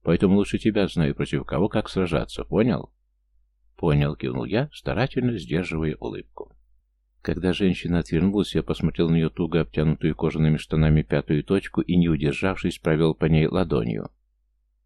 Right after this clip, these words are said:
«Да что с тобой?» — снова разозлилась Альма. После моей выходки даже боевые товарищи нервно рассмеялись. Видно, не ожидали подобного. «Это из-за того, что он энергию поглотил», — сознанием дела заявил Анар. «Он же и до этого меня таким видел».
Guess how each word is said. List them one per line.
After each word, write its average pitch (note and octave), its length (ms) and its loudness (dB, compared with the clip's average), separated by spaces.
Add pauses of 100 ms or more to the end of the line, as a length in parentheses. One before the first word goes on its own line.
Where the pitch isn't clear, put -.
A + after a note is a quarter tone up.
(140)
«Да F2+ 140 0
что - 180 0
с - 80 -4
тобой?» — D#2+ 540 0
снова C#2 320 0
разозлилась B1+ 500 -6
Альма. B2+ 440 -2
После F2 260 -2
моей E2 160 2
выходки F2 280 -2
даже D#2+ 280 0
боевые C#2+ 300 2
товарищи F2 440 0
нервно E2+ 300 0
рассмеялись. - 760 -2 (240)
Видно, G2 220 0
не G#2 120 2
ожидали E2 460 -4
подобного. - 640 -4 (840)
«Это F2+ 240 0
из-за D#2 240 0
того, D#2+ 300 2
что - 180 -4
он D#2 160 0
энергию D#2+ 520 0
поглотил», — C#2+ 640 -4
сознанием C2+ 560 -2
дела C#2+ 240 -2
заявил B1+ 380 -2
Анар. C2+ 400 -4 (240)
«Он G2+ 160 -4
же A2+ 120 -4
и - 140 -4
до F2+ 120 2
этого G2 420 0
меня C#2+ 260 0
таким D#2 340 -2
видел». - 380 -4